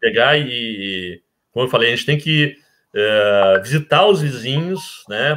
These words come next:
pra conferir os levantamentos topográficos, né? É, porque eu, eu dizia na época, né,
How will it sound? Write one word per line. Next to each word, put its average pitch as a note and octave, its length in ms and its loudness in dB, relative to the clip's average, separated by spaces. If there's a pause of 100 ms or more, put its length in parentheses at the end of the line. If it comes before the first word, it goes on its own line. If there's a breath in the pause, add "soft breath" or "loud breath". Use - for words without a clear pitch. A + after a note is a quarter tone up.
pra A#2 120 0
conferir D#3 640 -4
os E3 100 -2
levantamentos B2+ 560 -4
topográficos, A2 880 -4
né? B2+ 280 -6 (400)
É, A#2 240 0
porque - 180 -4
eu, E3+ 100 2
eu D#3 120 2
dizia D3+ 360 0
na C#3+ 160 2
época, C3+ 440 0
né, D3 200 -4